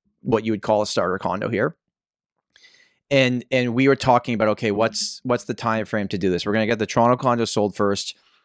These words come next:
I think she's actually going to Winnipeg early March to see properties. I would have sent her to you, but she was referred to me from a Winnipeg <laughs> agent. So, you know, can't get crossed there. But where I'm going with this and, and this long kind of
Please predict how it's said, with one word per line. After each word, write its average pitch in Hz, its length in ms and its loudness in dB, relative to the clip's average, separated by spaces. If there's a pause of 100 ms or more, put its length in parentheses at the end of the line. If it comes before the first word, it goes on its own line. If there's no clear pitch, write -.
(160)
I 117 80 -4
think 113 140 -4
she's 117 180 -2
actually 113 340 0
going 110 520 2
to 104 540 2 (280)
Winnipeg 110 440 0
early 113 300 2
March 98 400 2
to 104 60 -6
see 104 180 -2
properties. 101 540 0
I - 80 2
would 117 100 6
have 123 80 4
sent 117 240 2
her 107 140 2 (100)
to - 100 -2
you, 110 200 4
but 104 260 0
she - 160 -2
was 107 140 2
referred 110 240 -2
to 101 60 -4
me 107 100 0
from 101 220 -2
a 98 60 2
Winnipeg 107 400 4
<laughs> - 0 -
agent. 127 320 -2
So, 82 200 -4 (120)
you 113 100 0
know, 98 120 2 (320)
can't 139 160 4
get 131 140 2
crossed 117 260 2
there. 95 160 0
But 123 320 2 (480)
where 156 180 10
I'm 196 120 6
going 165 240 8
with 135 160 4
this 107 280 0 (160)
and, 123 200 2
and 120 180 2
this 117 160 0
long 123 420 4
kind 110 220 0
of 104 240 -2